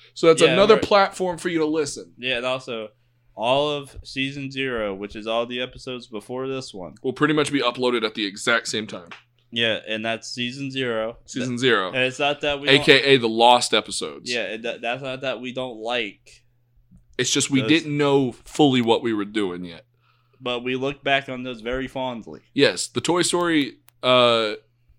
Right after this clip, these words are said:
Speaker 1: especially. The Toy Story
Speaker 2: Yeah.
Speaker 1: episodes especially are my
Speaker 2: Yeah,
Speaker 1: favorites.
Speaker 2: and, uh, we are continuing the Star Wars ones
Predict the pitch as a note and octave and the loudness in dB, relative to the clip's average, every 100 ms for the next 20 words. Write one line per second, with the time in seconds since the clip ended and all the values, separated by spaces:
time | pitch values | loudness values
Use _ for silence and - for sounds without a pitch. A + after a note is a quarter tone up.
0 | - C3 - B2 - F#2 F#2+ G2+ D3+ C3 | -2 0 4 4 4 -4 -4 -2 0 2
1 | B2 B2 B2 B2+ A2+ G#2+ A#2+ G#2+ G#2+ G2+ | 4 2 2 -2 -6 -2 -2 -2 -4 -6
2 | G2+ G2+ - G2+ G2 F#2+ B2 D3 D3+ C#3+ | -4 -4 -4 -4 -6 -6 -6 -4 -6 -10
3 | A2 _ _ _ _ _ A2+ A2+ G#2 A2 | -16 _ _ _ _ _ -6 -6 -4 -6
4 | A2 A#2+ C3+ C3 C3+ B2 C3+ B2+ A#2+ A#2 | -2 -2 -2 -4 -10 -6 -6 -4 -6 -8
5 | A2+ A2+ _ _ _ _ - G#2 - A#2+ | -10 -14 _ _ _ _ -20 -10 -2 0
6 | B2 A#2+ A#2+ A#2 A#2 A2+ A2+ A2+ | 0 -2 -6 -8 -10 -10 -12 -16